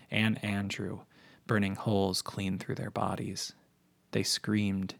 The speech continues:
in agony. When the owners of the property arrived several days later to clean up for their next guests,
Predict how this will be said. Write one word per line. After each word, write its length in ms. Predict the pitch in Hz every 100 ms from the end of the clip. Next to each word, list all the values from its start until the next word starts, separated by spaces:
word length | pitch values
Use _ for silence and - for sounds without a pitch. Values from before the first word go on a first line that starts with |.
| _
in 160 | - 95
agony. 640 | 92 92 87 90 90 110 - _ _ _ _ _ _ _ _ _ _ _ _ _ _ _ _ _ _ _ _ _ _ _ _ _ _ _ _ _ _ _ _ _ _ _ _ _ _ _ _ _ _ _ _ - - _ _
When 140 | - 131
the 160 | 127
owners 340 | 139 165 170 143
of 100 | -
the 100 | 127
property 680 | - 107 104 - 98 - - _ -
arrived 320 | 113 101 95 -
several 440 | - 104 - 104
days 320 | - 101 98
later 420 | 104 98 95 98
to 160 | - 117
clean 340 | - - 104
up 200 | 98 -
for 120 | - 107
their 160 | 104
next 400 | 107 104 - -
guests, 560 | 113 110 95 - -